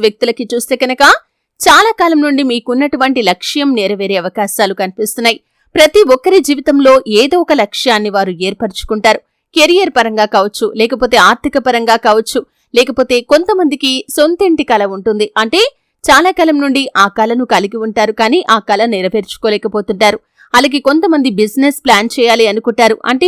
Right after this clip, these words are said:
వ్యాపారాన్ని మొదలు పెట్టాలి అనుకుంటారు. అది వారికి చాలా కాలం ఉన్నటువంటి బలమైన కోరిక, ఒక రకంగా చెప్పాలంటే వారికి ఉన్నటువంటి లక్ష్యం. అటువంటి లక్ష్యాన్ని నెరవేర్చుకోలేకపోతారు. పరిస్థితులు అనుకూలించక వారి యొక్క కోరికలను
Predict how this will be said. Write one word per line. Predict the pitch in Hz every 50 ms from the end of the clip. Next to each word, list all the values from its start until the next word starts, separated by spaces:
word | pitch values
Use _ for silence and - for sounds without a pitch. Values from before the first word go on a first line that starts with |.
| 339 233
వ్యాపారాన్ని | 196 185 180 208 - 277 277 277 277 277 262 220 190
మొదలు | 190 185 247 262 262 -
పెట్టాలి | 254 247 - 254 247 240 240 214
అనుకుంటారు. | 226 226 - 254 - 254 240 247 311 453 622 - _ _ _ _ _ -
అది | 226 220 240 208
వారికి | 214 208 214 - 233 208 - 262
చాలా | 220 226 277 302 302 302
కాలం | 277 262 254 247 233 220
ఉన్నటువంటి | 208 214 208 - 220 208 208 202 - 208 214 214 - - 196
బలమైన | 180 185 185 220 240 269 269 269 - -
కోరిక, | 220 208 226 226 - 233 - - _ _ _ _ _ - 226
ఒక | - 226 202 180
రకంగా | - 254 277 302 320 302 -
చెప్పాలంటే | 302 247 - 269 269 262 262 247 359 359 285
వారికి | 220 196 - 226 220
ఉన్నటువంటి | 247 269 262 277 254 247 240 214 214 185
లక్ష్యం. | 180 - - - - 214 208 - _ _ _ _ _ - 233
అటువంటి | 262 262 339 349 392 359 370 330 190
లక్ష్యాన్ని | 202 - - - 262 240 233 220 220 220 202
నెరవేర్చుకోలేకపోతారు. | 170 180 196 214 214 208 - - - - 226 208 202 - 220 185 220 202 - 233 226 - - _ _ _ _ _ -
పరిస్థితులు | 254 254 311 - - 339 277 330 302 311 277 208
అనుకూలించక | 196 226 262 - 320 311 311 302 277 - - 320 - 294 285 349 508 - _ _ _ _ -
వారి | 233 240 254 247
యొక్క | 240 - 262 233 - _
కోరికలను | 269 269 294 339 370 - 392 370 339 285 277